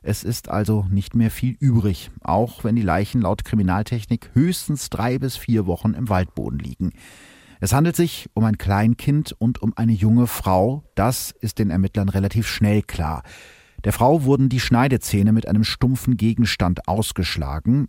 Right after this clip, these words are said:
Außerdem wurde sie bis auf die Socken völlig nackt eingebuddelt. Ein ziemlich sicheres Zeichen für ein Sexualdelikt.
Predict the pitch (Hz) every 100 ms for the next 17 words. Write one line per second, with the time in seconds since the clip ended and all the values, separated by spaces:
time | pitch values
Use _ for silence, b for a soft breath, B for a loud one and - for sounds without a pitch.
0 | - 101 127 - 143 147 107 120 120 110
1 | 127 - 120 - 110 - 107 95 - 123
2 | 123 - 104 117 - 92 110 - - -
3 | 76 92 85 80 90 107 - B B B
4 | B B 90 98 98 - 131 131 123 92
5 | 98 117 131 104 - 98 92 - 117 120
6 | - - 85 92 95 - - - 82 76
7 | 64 - -